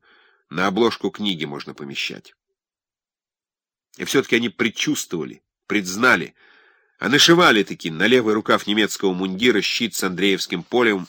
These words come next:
и буквами ро А. Бригада Каминского из Локтя Брянского содержала пять пехотных полков, арт-дивизион, танковый батальон.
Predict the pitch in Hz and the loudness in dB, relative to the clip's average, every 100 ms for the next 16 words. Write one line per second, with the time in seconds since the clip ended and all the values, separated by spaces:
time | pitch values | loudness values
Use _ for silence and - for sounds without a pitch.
0 | - 87 78 98 90 87 85 85 92 - | -10 -10 -6 -8 -6 -4 -2 -2 -4 -4
1 | 87 82 - _ _ _ _ _ _ _ | -4 -4 -6 _ _ _ _ _ _ _
2 | _ _ _ _ _ _ _ _ _ _ | _ _ _ _ _ _ _ _ _ _
3 | _ _ _ _ _ _ _ - 110 131 | _ _ _ _ _ _ _ 2 4 6
4 | 165 156 156 160 165 - 156 147 143 - | 6 6 6 4 4 2 4 6 6 4
5 | - 117 101 143 - 135 107 127 135 - | -4 -4 4 4 4 2 6 6 4 2
6 | 135 127 123 - 117 110 101 139 131 120 | 4 6 4 0 0 2 4 4 4 2
7 | - 131 - 120 131 117 110 - 110 107 | 4 2 2 -2 0 0 -2 0 0 2
8 | 151 135 90 95 82 85 95 92 120 120 | 2 0 0 -2 -2 -2 -2 2 2 2
9 | - 107 101 101 98 87 95 90 85 67 | 2 0 0 2 2 2 -2 0 -2 -4